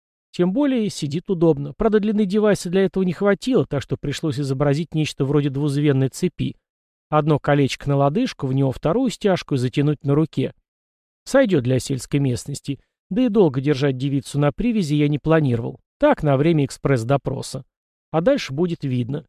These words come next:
Либо надобность в спецсредствах отпадёт, либо тоже отпадёт, но уже ввиду не совсем живого состояния объекта удержания. Или, что ближе к истине, абсолютно неживого. Последнего хотелось бы избежать, но гарантий, сами понимаете, никаких.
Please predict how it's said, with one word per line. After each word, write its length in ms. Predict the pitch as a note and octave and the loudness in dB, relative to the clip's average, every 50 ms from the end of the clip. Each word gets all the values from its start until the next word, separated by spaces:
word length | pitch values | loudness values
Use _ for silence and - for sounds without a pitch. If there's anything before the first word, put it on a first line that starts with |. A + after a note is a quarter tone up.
| _ _ _ _ - | _ _ _ _ -6
Либо 440 | - D3+ D3+ D3 B2+ C3+ C3+ C3 C3+ | -2 0 0 2 2 2 2 2 2
надобность 520 | C#3 D3+ C#3+ C#3 B2+ C3 B2+ B2+ C3 B2 | 2 2 2 2 2 0 -4 -4 -6 -6
в 40 | - | -6
спецсредствах 720 | - - C#3 B2+ - - - D3+ D#3+ D3+ - - D#3 - - | -6 -6 -6 -6 -4 -4 -2 -2 -2 -2 -2 -6 -6 -4 -4
отпадёт, 500 | C#3+ - - D#3 D3+ E3 F#3+ B3+ B3+ - _ _ - | -4 -2 0 0 0 2 2 0 0 -2 _ _ -4
либо 280 | A3+ C#4+ C#4 A#3 A3+ F#3 _ - | -2 0 4 4 2 2 _ 4
тоже 260 | G#3+ A3 G#3 D#3+ F#3+ | 4 4 4 4 2
отпадёт, 460 | E3+ _ - F3 E3 D#3+ D#3+ D#3 C#3+ - | -2 _ 0 2 2 2 2 -2 -2 0
но 80 | - D3 | 0 0
уже 220 | C#3+ C3 D3+ C#3+ | 2 2 2 0
ввиду 260 | C3 C3 D3 C#3+ G3 | 2 0 0 0 2
не 120 | G#3+ F#3+ C#3 | 0 0 0
совсем 420 | - - C3+ - - - E3 C#3+ | 0 -2 -2 -2 -2 -4 -2 -2
живого 320 | A2+ C3 C3 C3 D#3 E3 | 0 0 0 0 0 -2
состояния 640 | D3 - - - - - C3+ C3 C3+ C#3 C#3 C#3+ C#3+ C#3 | -2 -4 -8 -10 -4 0 2 2 4 4 2 4 2 2
объекта 420 | C3 A#2+ B2+ B2+ A2+ - - C3+ | 2 2 0 0 0 -2 -2 -4
удержания. 680 | C3 B2 D3 E3+ D#3 C3 C#3+ C3 A#2 A#2 A#2 B2 C3+ - _ _ _ _ _ _ _ _ _ _ _ _ _ _ _ - | -2 0 0 -2 0 2 2 2 2 2 -2 -4 -6 -8 _ _ _ _ _ _ _ _ _ _ _ _ _ _ _ 0
Или, 220 | C4 D4+ C4+ F#3 | 2 2 2 2
что 200 | - - - C#3+ | 0 0 -2 -2
ближе 300 | C3+ D3+ C#3+ C3 A#2 B2 | 0 2 0 0 0 -2
к 100 | - - | -4 -4
истине, 320 | C4 B3+ - - F#3 D#3+ | -6 -6 -4 -2 0 0
абсолютно 460 | C3 - - - C#3 D3 F3+ - - D#3+ | 0 0 0 0 0 0 0 -2 -2 -2
неживого. 600 | D3 D3 A#2 C#3+ E3 C#3 B2 G#2+ A2+ C3+ D3 - _ _ _ _ _ _ _ _ _ _ _ - | -2 -2 0 0 0 0 0 -2 -4 -6 -10 -12 _ _ _ _ _ _ _ _ _ _ _ 0
Последнего 540 | - D3 C#3 - D#3+ D3+ D3 C3+ C3+ C3+ B2+ | 0 0 0 2 2 0 2 2 0 -2 -2
хотелось 400 | - C#3+ C#3 - - C3+ B2+ A2+ | -2 -2 -2 -2 -2 -2 -2 -2
бы 140 | A2+ C3 C3+ | -2 -2 -2
избежать, 400 | B2 A2+ C3+ C#3+ C#3+ B3 C#4 - | -2 0 -2 0 2 2 2 2
но 120 | - E3 C#3 | 0 -2 0
гарантий, 440 | B2+ C3 C3 C#3+ F3+ G#3 - - C3+ | 2 2 4 4 2 0 -2 -6 -10
сами 260 | - - D3 D3+ D#3+ | -6 -2 -2 -2 -2
понимаете, 520 | - - C#3+ C#3 C3+ C3+ B2+ - - C#3 | -4 -4 -2 -2 -2 -2 -2 -4 -4 -6
никаких. 540 | B2+ - - C#3+ D3 - - B2+ - - - | -6 -2 -2 -2 -4 -4 -6 -12 -12 -14 -20